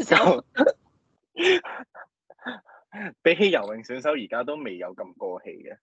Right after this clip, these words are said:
Speaker 2: 係啦。
Speaker 1: 係啦。
Speaker 2: 我覺得游泳選手過氣啲，係啦。咁然後就呢個，呢個雞翼女士就走嚟問我，係咪你走嚟問我？係啦，肯定係你啦。
Speaker 1: 係啊。
Speaker 2: 你走嚟問，哦，你有睇呢套乜乜乜乜乜㗎？然後我哋就傾咗成日啦，我哋就黐埋咗一日咯。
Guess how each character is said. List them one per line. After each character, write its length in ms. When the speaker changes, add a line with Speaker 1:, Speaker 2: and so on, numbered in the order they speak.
Speaker 2:
係 80
啦。 100
Speaker 1:
係 80
啦。 100
Speaker 2:
我 100
覺 100
得 80
游 240
泳 100
選 180
手 120
過 180
氣 140
啲， 180
係 80
啦。 120
咁 200
然 100
後 60
就 300
呢 160
個， 280
呢 120
個 160
雞 240
翼 120
女 120
士 160
就 100
走 180
嚟 120
問 180
我， 200
係 100
咪 80
你 120
走 120
嚟 160
問 240
我？ 80
係 300
啦， 140
肯 120
定 100
係 340
你 100
啦。 120
Speaker 1:
係 180
啊。 40
Speaker 2:
你 80
走 100
嚟 80
問， 120
哦， 240
你 80
有 120
睇 160
呢 120
套 140
乜 100
乜 100
乜 220
乜 140
乜 60
㗎？ 160
然 100
後 80
我 80
哋 100
就 80
傾 140
咗 140
成 120
日 80
啦， 80
我 140
哋 120
就 80
黐 280
埋 140
咗 160
一 40
日 180
咯。 120